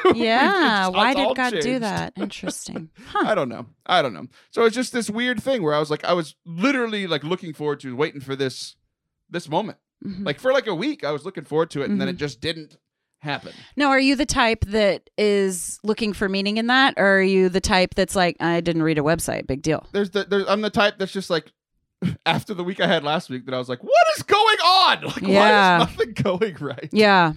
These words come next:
Speaker 1: Hmm.
Speaker 2: And, and, like, it was one of those things, like, it's not my fault. Like, there's literally no other masses
Speaker 1: Yeah.
Speaker 2: after that. So, like, I missed mass for the day, which, whatever. Like, you're not,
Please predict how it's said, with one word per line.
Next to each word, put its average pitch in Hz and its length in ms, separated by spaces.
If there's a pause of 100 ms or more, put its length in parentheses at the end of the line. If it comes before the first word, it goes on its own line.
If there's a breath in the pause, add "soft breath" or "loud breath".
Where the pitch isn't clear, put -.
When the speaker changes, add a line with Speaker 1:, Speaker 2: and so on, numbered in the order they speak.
(120)
Speaker 1:
Hmm. - 140
Speaker 2:
And, 185 240
and, 285 280
like, 254 220
it 269 40
was 269 100
one 285 80
of 262 40
those 226 80
things, 220 140
like, 156 80
it's 156 100
not 147 160
my 151 160
fault. 143 320
Like, 127 140 (180)
there's 156 160
literally 240 300
no 202 160
other 160 140
masses - 480 (200)
Speaker 1:
Yeah. - 120
Speaker 2:
after 196 160
that. - 160
So, 165 60
like, 170 120
I 165 120
missed 165 300
mass 139 320
for 127 120
the 120 100
day, 107 320 (340)
which, 135 280
whatever. 120 360
Like, 127 140
you're 143 120
not, 139 200